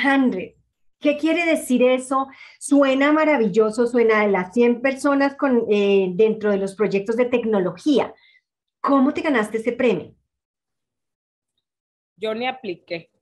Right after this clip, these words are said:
Speaker 2: me nominaron. Pero fue algo muy interesante porque, mira, yo pienso que la mujer hispana tiene que creer en sí misma. Entonces, yo vivía en Napa Valley, un lugar rodeado por billonarios, las familias más ricas de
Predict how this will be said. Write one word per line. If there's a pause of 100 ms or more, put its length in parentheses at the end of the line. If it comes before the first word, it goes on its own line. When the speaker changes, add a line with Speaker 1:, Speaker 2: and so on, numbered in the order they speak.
(100)
Speaker 2:
me
nominaron. (680)
Pero
fue
algo (400)
muy
interesante
porque,
mira,
yo
pienso
que
la
mujer (320)
hispana (600)
tiene
que
creer
en
sí
misma. (920)
Entonces,
yo
vivía
en
Napa
Valley,
un
lugar
rodeado
por
billonarios,
las
familias
más
ricas
de